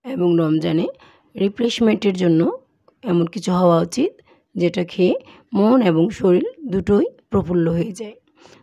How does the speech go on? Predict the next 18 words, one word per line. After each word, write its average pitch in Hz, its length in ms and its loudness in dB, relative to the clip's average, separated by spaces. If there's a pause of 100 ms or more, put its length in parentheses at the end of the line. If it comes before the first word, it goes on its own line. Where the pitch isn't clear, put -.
(100)
তো 175 260 2 (680)
দে-, 269 260 -10
দেখতে 180 300 0
যেমন 170 420 2
সুন্দর 220 500 0 (480)
তেমনি 165 260 4
খেতে 180 280 -2
অসাধারণ 175 520 0 (160)
এমন 165 240 2
একটি 165 220 -6
ডেজার্ট 175 560 0 (420)
তরমুজ 196 400 4
পুডিং। 170 360 -6 (760)
দেখে 208 220 -4
নেওয়া 214 200 4
যাক 214 160 0
প্রস্তুত 269 420 -6
প্রণালী। 208 640 0